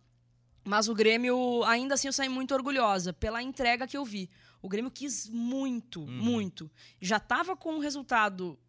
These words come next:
Speaker 1: é, adverso, porque já começa a partida desclassificado, né, por conta do, da, da vitória do Ipiranga lá em Erechim, e ainda assim o Ipiranga amplia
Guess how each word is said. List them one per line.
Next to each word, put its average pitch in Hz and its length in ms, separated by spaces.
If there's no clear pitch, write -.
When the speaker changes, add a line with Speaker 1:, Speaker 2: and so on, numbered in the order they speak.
Speaker 1:
é, 185 360
adverso, 190 800
porque 190 300
já 180 140
começa 202 420
a 285 40
partida 208 500
desclassificado, 180 760
né, 180 260
por 175 220
conta 170 280
do, 165 380
da, 175 280
da 170 120
vitória 175 280
do 175 80
Ipiranga 175 360
lá 170 100
em 175 120
Erechim, 202 500
e 240 160
ainda 240 260
assim 320 380
o 349 40
Ipiranga 285 480
amplia 269 640